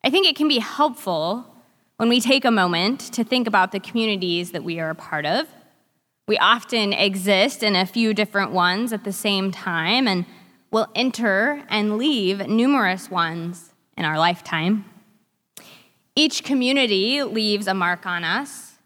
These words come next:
It shapes us. It impacts how we participate in the next community we enter into, or how we will or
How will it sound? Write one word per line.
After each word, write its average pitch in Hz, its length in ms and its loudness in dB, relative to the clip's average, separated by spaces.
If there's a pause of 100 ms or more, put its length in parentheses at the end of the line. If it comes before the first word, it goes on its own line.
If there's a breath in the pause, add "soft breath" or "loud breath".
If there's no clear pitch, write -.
(160)
It - 160 -12
shapes 202 480 0
us. 226 560 -4 (240)
It 202 140 -2
impacts 214 580 2
how 214 400 4
we 214 160 -2
participate 214 760 -2
in 208 160 0
the 190 80 2
next 185 480 0
community 196 560 0
we 185 160 -4
enter 196 320 -8
into, 240 680 -4 (840 soft breath)
or 233 120 2
how 220 220 2
we 214 160 -2
will 202 520 2
or 175 320 0